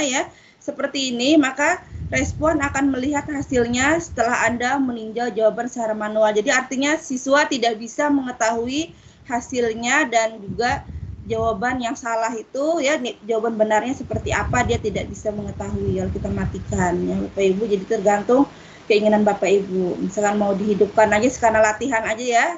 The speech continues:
anggap aja formatif, kita nyalakan lagi juga bisa ya untuk sway. Nah, di sini yang dapat mengirim formulir, jangan lupa di sini siapapun yang memiliki tautan dapat merespon. Jadi siapapun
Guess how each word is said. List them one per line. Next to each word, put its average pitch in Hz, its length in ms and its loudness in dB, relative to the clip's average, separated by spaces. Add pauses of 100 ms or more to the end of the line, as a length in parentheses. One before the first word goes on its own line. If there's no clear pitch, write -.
(120)
anggap 208 240 -12
aja 220 240 -4
formatif, 220 560 -6 (400)
kita 202 240 -12
nyalakan 202 400 -8
lagi 196 400 -6
juga 208 240 -2
bisa 185 400 -4
ya 196 160 2
untuk 220 240 -6
sway. 180 400 -2 (400)
Nah, - 80 8
di 247 160 6
sini 311 560 6 (600)
yang 262 160 -2
dapat 277 400 0
mengirim 285 400 2
formulir, 285 640 2
jangan 254 240 -2
lupa 294 480 2
di 285 80 -2
sini 302 320 0
siapapun 285 720 0
yang 254 160 0
memiliki 247 400 -4
tautan 254 560 0
dapat 233 240 0
merespon. 214 720 0
Jadi 202 240 -4
siapapun 269 880 4